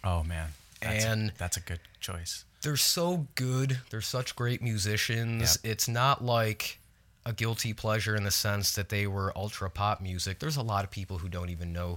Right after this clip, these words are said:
Speaker 2: who they are.
Speaker 1: Never
Speaker 2: I
Speaker 1: heard the
Speaker 2: don't
Speaker 1: name.
Speaker 2: know many people in, from my generation who know of that band.
Speaker 1: Yeah.
Speaker 2: Um, but they're a guilty pleasure for me because they're weird,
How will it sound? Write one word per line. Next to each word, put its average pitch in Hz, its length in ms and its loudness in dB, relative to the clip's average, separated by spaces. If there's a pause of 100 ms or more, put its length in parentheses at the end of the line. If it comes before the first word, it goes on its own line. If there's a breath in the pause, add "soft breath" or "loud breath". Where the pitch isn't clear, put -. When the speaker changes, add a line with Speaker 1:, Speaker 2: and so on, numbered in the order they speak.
Speaker 2:
who 90 100 -4
they 80 240 -4
are. 87 360 -2
Speaker 1:
Never 95 60 0
Speaker 2:
I 90 100 2
Speaker 1:
heard 90 80 -2
the 113 60 0
Speaker 2:
don't 120 100 2
Speaker 1:
name. 87 180 -2
Speaker 2:
know 107 380 0
many 101 360 -2
people 95 680 -4 (1000 soft breath)
in, 101 420 -2
from 107 280 0
my 104 220 4
generation 107 840 0 (280)
who 107 440 -4 (100)
know 107 580 0
of 110 180 -2
that 110 260 2
band. 117 440 0 (140)
Speaker 1:
Yeah. 80 140 -4 (800 soft breath)
Speaker 2:
Um, 92 380 -2 (200)
but 127 140 -2
they're 156 180 2
a 147 40 2
guilty 131 360 -2
pleasure 117 460 0
for 107 200 -2
me 110 300 2
because 98 440 -2
they're 101 300 -2
weird, 113 580 -2